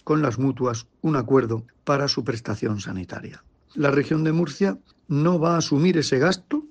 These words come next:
si el gobierno de España no se compromete por escrito a aportar el coste que tendrá el incorporar treinta y cuatro mil nuevos pacientes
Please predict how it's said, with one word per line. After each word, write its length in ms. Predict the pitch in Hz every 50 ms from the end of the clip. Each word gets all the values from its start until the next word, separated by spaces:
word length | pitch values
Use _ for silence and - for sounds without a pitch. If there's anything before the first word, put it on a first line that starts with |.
| _ -
si 180 | - - -
el 120 | 135 127 123
gobierno 320 | 135 139 156 165 160 156
de 60 | 143
España 340 | 127 117 - 160 165 160 151
no 100 | 156 -
se 180 | 156 - 165 147
compromete 540 | - 147 135 127 139 143 160 165 - 165
por 160 | 147 160 151 139
escrito 640 | 135 - - - 180 180 220 196 - - 196 190 - _ - -
a 60 | 131
aportar 420 | 123 113 131 120 117 120 156 139
el 140 | 131 120 113
coste 340 | 117 160 156 - - 151 139
que 80 | 135
tendrá 460 | 120 110 120 117 117 127 135 139 147 _ _ -
el 160 | 135 131 123
incorporar 520 | 123 120 120 131 120 113 139 143 160 160
treinta 280 | 160 - 143 135 117 131
y 60 | 123
cuatro 260 | 113 131 117 113 123
mil 180 | 123 151 180 170
nuevos 340 | 151 156 190 190 202 175 -
pacientes 640 | - 135 113 - 147 143 139 123 139 143 135 -